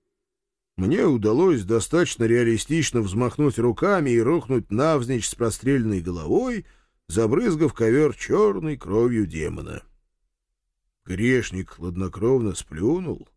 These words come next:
и снова взял на мушку ангела. "Это неправедный поступок", убито вздохнул Альберт.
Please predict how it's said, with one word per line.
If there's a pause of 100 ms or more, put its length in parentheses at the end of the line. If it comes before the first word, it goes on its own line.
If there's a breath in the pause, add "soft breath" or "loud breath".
(380)
и
снова
взял
на
мушку
ангела. (1500)
"Это (580)
неправедный
поступок", (560)
убито
вздохнул
Альберт.